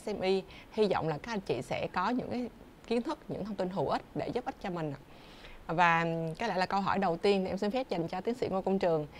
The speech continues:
là bởi vì là với các doanh nghiệp S M E á, thì khi mà họ phát triển đến một cái bước gọi là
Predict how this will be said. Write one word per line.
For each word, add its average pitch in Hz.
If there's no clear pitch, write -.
là 170
bởi 151
vì 208
là 160
với 208
các -
doanh 202
nghiệp -
S -
M -
E 196
á, 240
thì 220
khi 208
mà 175
họ 170
phát 254
triển -
đến 202
một 226
cái 240
bước 240
gọi -
là 156